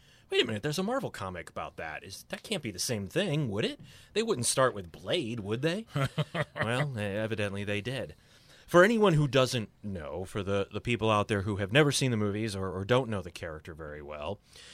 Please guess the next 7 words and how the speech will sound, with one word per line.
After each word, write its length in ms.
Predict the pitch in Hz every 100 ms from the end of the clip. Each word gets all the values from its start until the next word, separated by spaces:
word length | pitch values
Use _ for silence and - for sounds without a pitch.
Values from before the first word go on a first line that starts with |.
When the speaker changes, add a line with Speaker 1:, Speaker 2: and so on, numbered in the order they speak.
| - - - -
Speaker 1:
vampire 800 | 113 170 190 143 143 131 123 117 107
Deacon 360 | 104 147 147 127
Frost 720 | - - 110 78 - - - - - _ 107 104
bit 240 | 139 127 - _ _ -
Eric 260 | 135 151 143
Brooks' 420 | 110 131 - -
mother 420 | 113 113 - -